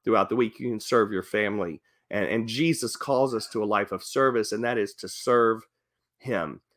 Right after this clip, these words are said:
to serve him. Now, also, next, as we look at verse twenty-seven, as we look again to,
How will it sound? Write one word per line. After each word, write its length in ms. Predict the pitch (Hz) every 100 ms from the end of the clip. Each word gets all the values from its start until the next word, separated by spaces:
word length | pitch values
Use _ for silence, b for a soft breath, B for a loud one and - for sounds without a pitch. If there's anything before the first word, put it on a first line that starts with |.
| _
to 100 | -
serve 300 | 110 - 92
him. 240 | 110 80 71 b b b
Now, 260 | 131 127 110
also, 640 | 127 139 - 117 101 87 _ _ _ _ _ _ _ _
next, 360 | 120 127 120 -
as 160 | 104 101
we 120 | 110
look 180 | 110 110
at 80 |
verse 220 | 104 104 -
twenty-seven, 840 | 117 107 95 - 139 120 95 92 b b b b _
as 160 | 117 117
we 80 | 117
look 340 | 117 139 139
again 340 | 127 123 113 117
to, 180 | -